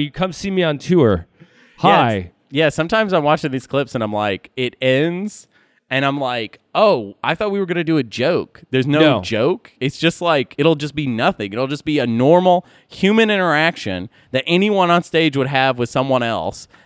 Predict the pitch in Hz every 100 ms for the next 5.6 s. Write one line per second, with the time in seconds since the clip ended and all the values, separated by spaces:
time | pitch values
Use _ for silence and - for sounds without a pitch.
0 | - 113 123 120 107 104 90 101 101 95
1 | 98 107 - - 117 143 147 165 160 156
2 | 139 123 117 - - - _ - - 180
3 | 180 180 185 170 170 160 156 - 156 160
4 | 160 - - 165 165 160 131 147 139 147
5 | 131 147 135 143 120